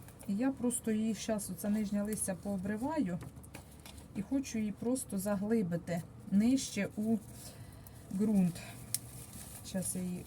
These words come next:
ось так витягну. Ого. Так. Так, тут і пісок,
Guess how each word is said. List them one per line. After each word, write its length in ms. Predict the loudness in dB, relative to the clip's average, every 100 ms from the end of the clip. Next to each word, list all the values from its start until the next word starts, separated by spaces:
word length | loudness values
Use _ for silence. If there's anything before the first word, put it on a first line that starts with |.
| -4
ось 80 | -4
так 220 | -4 -4 -4 -2
витягну. 520 | 0 0 0 2 2 0 -6 -12 -14 -14 -12 -8 -2
Ого. 340 | 0 0 0 -2 -8 -10 -12 -12 -12 -12 -10 -10 -10 -10 -10 -8 -4
Так. 160 | -4 -4 -8 -10 -10 -8 -8 -8 -10 -8
Так, 140 | -6 -6 -8 -6
тут 100 | -4
і 40 | -4
пісок, 520 | -2 0 0 0 0